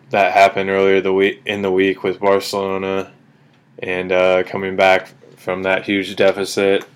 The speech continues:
and maybe potentially winning the league, that that could happen, but, uh, it didn't come to fruition. But that said, that's still all right because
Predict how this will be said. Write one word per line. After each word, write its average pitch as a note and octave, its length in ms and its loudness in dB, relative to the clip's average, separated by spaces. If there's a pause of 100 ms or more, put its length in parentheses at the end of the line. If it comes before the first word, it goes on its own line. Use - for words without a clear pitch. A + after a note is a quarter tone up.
(600)
and F#2+ 800 -4
maybe G2+ 320 0
potentially G2+ 520 -2
winning G2+ 320 -2
the F#2+ 120 0
league, G2 320 2
that G2 260 2
that G2+ 220 2
could G2+ 100 -2
happen, G2 500 0
but, F#2 500 -2 (180)
uh, F#2 420 -2
it F#2+ 80 -2
didn't G2+ 280 0
come G#2 200 -2
to G2+ 80 -2
fruition. G2 720 -4
But F#2+ 360 0 (1080)
that G#2+ 260 6
said, G2 480 4 (180)
that's G2 200 -4
still G2+ 240 0
all F#2+ 100 4
right F#2 300 2
because F#2 720 -4